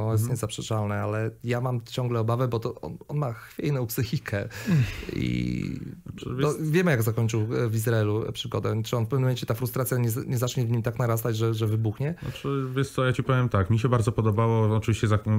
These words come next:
Speaker 2: biorę poprawkę na poziom rywala w tym meczu
Speaker 1: Mhm.
Speaker 2: z Zagłębiem Lubin, e, bardzo mi się podobała gra Legii. Ja już, e, jakiś czas temu zwracałem na to uwagę, że, e, Josue to jest taki piłkarz, który, który musi być otoczony dwoma szybkimi, e, zawodnikami mobilnymi w środku,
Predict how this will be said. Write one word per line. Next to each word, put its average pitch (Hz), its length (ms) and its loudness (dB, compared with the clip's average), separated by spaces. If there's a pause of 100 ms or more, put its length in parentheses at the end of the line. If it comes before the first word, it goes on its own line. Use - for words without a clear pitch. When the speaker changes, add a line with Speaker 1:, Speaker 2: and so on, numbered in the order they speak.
(100)
Speaker 2:
biorę 107 240 6
poprawkę 104 420 2
na 101 680 6
poziom 101 240 6
rywala 98 340 6
w - 60 -8
tym 92 140 2
meczu 92 140 4
Speaker 1:
Mhm. 101 180 4
Speaker 2:
z 90 40 0
Zagłębiem 98 500 6
Lubin, 92 400 6
e, 92 40 6 (680)
bardzo 92 320 4
mi 95 80 6
się 95 100 -2
podobała 95 420 2
gra 98 240 4 (360)
Legii. 101 540 4
Ja 101 120 4
już, 98 260 2
e, 107 120 2
jakiś 101 240 -2
czas 101 140 0
temu 98 220 4
zwracałem 92 380 2
na 95 80 4
to - 100 -2
uwagę, 87 280 2
że, 101 100 2
e, - 400 -4 (180)
Josue 123 260 4
to - 40 0
jest 127 120 2
taki - 180 -4
piłkarz, 120 320 0
który, 104 380 2
który 110 200 2
musi 117 200 4
być 120 160 0
otoczony 107 420 4
dwoma 113 320 4
szybkimi, 110 520 4 (240)
e, 95 40 4 (120)
zawodnikami 101 560 6
mobilnymi 98 500 6
w - 60 -2
środku, - 480 2